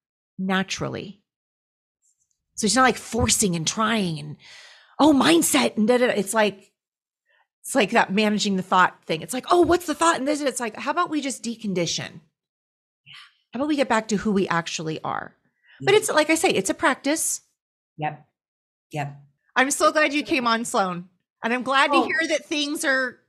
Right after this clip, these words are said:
Speaker 1: night and day, really is what it sounds like.
Speaker 2: Girl,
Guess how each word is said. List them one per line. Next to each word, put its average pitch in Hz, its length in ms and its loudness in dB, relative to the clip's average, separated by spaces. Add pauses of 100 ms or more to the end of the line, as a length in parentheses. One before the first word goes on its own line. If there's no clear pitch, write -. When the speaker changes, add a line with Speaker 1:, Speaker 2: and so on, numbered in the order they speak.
(180)
Speaker 1:
night 247 260 -2
and 247 140 -8
day, 240 300 4
really 202 340 -2
is 196 120 -6
what 185 140 -4
it 143 100 -8
sounds 208 360 -2
like. 160 340 -6 (600)
Speaker 2:
Girl, 214 600 2